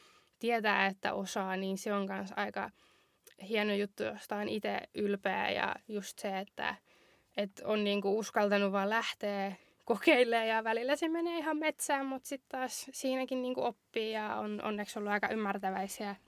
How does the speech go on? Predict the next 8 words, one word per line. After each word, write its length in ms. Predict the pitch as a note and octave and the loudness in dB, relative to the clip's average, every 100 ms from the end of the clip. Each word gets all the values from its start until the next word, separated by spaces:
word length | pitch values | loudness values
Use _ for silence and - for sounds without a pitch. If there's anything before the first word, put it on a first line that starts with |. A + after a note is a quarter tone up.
| _ - | _ -10
esim. 220 | G3 G#3 | -4 0
joukkuekavereita. 920 | G3+ G3 G3 F#3+ F#3+ F#3+ F#3+ F#3+ G3 | 2 2 -2 -2 -2 -2 0 -2 -2
Ja 260 | - - - - - - - _ _ _ - | -2 -2 -4 -10 -20 -20 -20 _ _ _ -8
tässä 400 | G3+ - G#3 G3 | -6 -2 0 2
mun 240 | G#3+ G#3 G#3 | 2 0 4
vieressä 460 | G#3+ G3+ G3 - | 4 4 0 -4
istuu 360 | G3+ F#3+ G#3 F#3+ | -6 -4 -4 -2
mun, 340 | G3+ A3 G3+ | 0 0 0